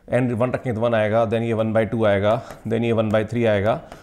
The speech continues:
राइट, फिर ये वन by फ़ोर, ऐसे आता जाएगा और ultimately हम जानते हैं ज़ीरो पे कन्वर्ज करता है, राइट। तो ये ज़ीरो होगा, राइट। तो यहाँ पे बहुत सारे पॉइंट्स हो जाएंगे, है ना, यहाँ पे बहुत सारे पॉइंट आ जाएंगे,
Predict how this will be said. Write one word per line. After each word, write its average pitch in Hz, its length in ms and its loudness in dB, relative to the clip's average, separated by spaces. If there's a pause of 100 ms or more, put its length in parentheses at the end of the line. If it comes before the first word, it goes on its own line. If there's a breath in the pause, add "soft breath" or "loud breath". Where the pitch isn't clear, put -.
(160 loud breath)
राइट, 113 220 2
फिर 120 160 -2
ये 113 80 0
वन 107 200 -2
by 110 140 2
फ़ोर, 110 220 -4
ऐसे 143 240 -2
आता 123 180 0
जाएगा 107 280 0
और 113 120 -2
ultimately 117 320 -4
हम 117 100 -2
जानते 110 260 0
हैं 127 80 0
ज़ीरो 113 220 0
पे 120 100 -2
कन्वर्ज 107 400 -2
करता 95 220 -2
है, 123 60 2
राइट। 104 160 -2 (320 loud breath)
तो 196 60 0
ये 220 100 4
ज़ीरो 175 260 2
होगा, 87 200 -2
राइट। 127 300 0
तो 120 140 -4 (120)
यहाँ 139 180 -2
पे 170 80 -2 (120)
बहुत 135 280 -4
सारे 160 160 2
पॉइंट्स 127 280 -4
हो 110 60 -2
जाएंगे, 98 200 -4
है 127 80 -4
ना, 147 120 -2 (400 loud breath)
यहाँ 127 120 2
पे 127 100 2
बहुत 123 160 0
सारे 117 140 0
पॉइंट 101 220 -2
आ 90 40 -2
जाएंगे, 87 260 -4